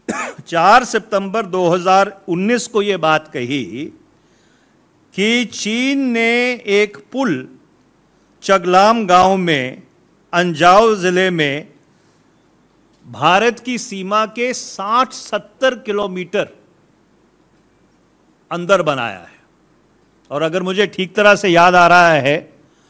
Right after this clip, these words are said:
उन्होंने संसद में भी इस बात को दोहराया था कि वहां से जो मैकमोहन लाइन है, वो सौ किलोमीटर की दूरी के ऊपर है। उसके बाद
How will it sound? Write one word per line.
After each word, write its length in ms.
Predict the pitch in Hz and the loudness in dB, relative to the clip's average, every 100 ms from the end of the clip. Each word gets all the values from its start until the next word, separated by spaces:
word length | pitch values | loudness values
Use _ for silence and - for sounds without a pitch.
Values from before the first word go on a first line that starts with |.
| _ _ _ _ _ _ _ - | _ _ _ _ _ _ _ -6
उन्होंने 340 | 151 180 196 | 0 0 0
संसद 380 | 190 175 170 220 | 0 -4 -2 -6
में 180 | 202 226 | -2 -2
भी 100 | 220 | -2
इस 100 | 214 | -2
बात 260 | 180 185 185 | 2 2 0
को 120 | 202 | -4
दोहराया 480 | 160 143 151 165 170 | -2 0 2 2 0
था 280 | 156 180 | 0 -2
कि 520 | 214 220 214 214 208 - _ _ | -2 -4 -2 -4 -6 -18 _ _
वहां 340 | 156 160 175 208 | -4 -2 -2 -4
से 160 | 208 | -6
जो 160 | 214 208 | -4 -2
मैकमोहन 580 | 165 170 190 196 190 196 | 0 -2 2 6 6 8
लाइन 320 | 160 180 220 | 8 8 8
है, 380 | 151 123 85 - _ _ _ _ _ _ _ _ _ 185 | 6 2 -4 -14 _ _ _ _ _ _ _ _ _ 4
वो 140 | 220 | 4
सौ 380 | 214 - 202 214 | 4 6 8 8
किलोमीटर 500 | 214 202 185 175 - | 8 6 6 4 2
की 140 | 170 | 2
दूरी 240 | 139 131 113 | 4 4 2
के 120 | 107 | -2
ऊपर 300 | 101 - - | 0 2 0
है। 140 | - - - _ _ _ _ _ _ _ _ _ _ _ _ _ _ _ - | -4 -20 -20 _ _ _ _ _ _ _ _ _ _ _ _ _ _ _ -14
उसके 420 | 208 - 302 302 | -12 -8 -6 -4
बाद 640 | 220 202 196 175 175 185 | 0 4 4 4 2 -2